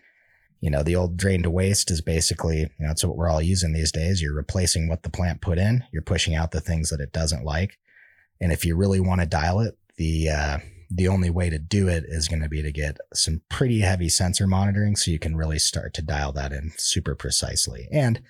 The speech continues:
having the rest of the system, uh, if I've got a two thousand square foot room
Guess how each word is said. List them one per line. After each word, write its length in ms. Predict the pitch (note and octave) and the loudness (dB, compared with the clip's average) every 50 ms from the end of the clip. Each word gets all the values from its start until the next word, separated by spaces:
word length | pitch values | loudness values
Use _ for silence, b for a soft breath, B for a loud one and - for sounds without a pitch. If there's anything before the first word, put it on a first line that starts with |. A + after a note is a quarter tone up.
| B B B B B B B B B B B | B B B B B B B B B B B
having 360 | - A#2 A2+ G#2 G2 G2 F#2+ | 2 2 4 4 4 4 4
the 80 | F#2+ F#2+ | 4 4
rest 260 | G#2 G#2+ G#2 - - | 4 4 4 2 2
of 60 | - | 0
the 100 | E2+ E2+ | 0 2
system, 520 | - - E2+ D#2 - - D#2+ D#2+ D#2+ D#2+ D2+ - - | 2 2 2 2 0 0 0 0 0 -2 -4 -4 -4
uh, 300 | D#2+ D#2 D2 C2+ C#2+ D2 - - b b b b b b b b _ _ _ _ _ _ _ _ _ _ _ _ _ _ _ - - | -4 -2 -2 -2 -4 -6 -8 -10 b b b b b b b b _ _ _ _ _ _ _ _ _ _ _ _ _ _ _ -2 0
if 160 | A#2+ G#2+ - | 2 4 6
I've 200 | A#2 A2+ G#2+ A2 | 4 4 4 4
got 340 | A2+ G#2 G2 G2 F2+ - - | 2 4 4 4 2 0 -2
a 240 | - F2 F2 E2+ E2 | -2 0 0 0 0
two 180 | - - - G2 | 0 0 0 0
thousand 300 | G#2 G2 F#2 F#2 E2+ D#2+ | 2 2 2 2 2 0
square 240 | - - F#2+ F2+ E2+ | 0 0 0 0 0
foot 200 | - - E2+ - | 0 -2 -4 -4
room 300 | D2+ D2 C#2+ D2 E2 - | -4 -6 -4 -2 -4 -4